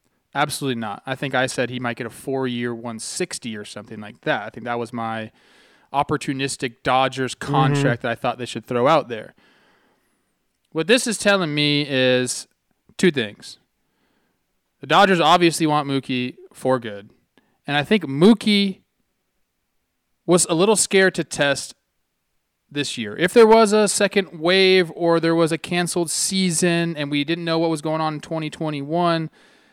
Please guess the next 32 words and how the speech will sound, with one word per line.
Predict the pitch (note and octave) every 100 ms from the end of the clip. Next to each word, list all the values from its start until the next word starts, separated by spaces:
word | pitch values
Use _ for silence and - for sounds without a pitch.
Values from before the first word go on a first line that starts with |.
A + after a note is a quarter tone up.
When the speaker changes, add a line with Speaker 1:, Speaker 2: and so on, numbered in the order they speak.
| _ _
Speaker 1:
that | - F#3+ -
could, | F#3 - _ -
that | D3+ G#3
could | - E3
definitely | C3+ E3+ - D#3+
alter | D3 C#3+ - B2+
things. | B2 A2+ A#2
But | - C3+ - _ _ _ _
I | D3+ E3
think | F#3 E3+
he's | F3 D3+
hedging | - F3 F3 F3+
his, | E3 D#3 - _ _
his | D3+ D#3
bet | C#3+ D3
a | C#3
little | C3+ B2+
bit | C3+
and | B2+
saying, | - B2 A#2+
"You | C3+
know | D3
what? | C#3+ C#3+ D3 - _ _ _ _ -
Let's | C3
not | D3 D3
even | C#3+ C3
take | - D#3 E3
it | D#3+ - _ _ _ _
to | - D#3
there. | D3+ C3
I | C3
like | B2 B2+ D3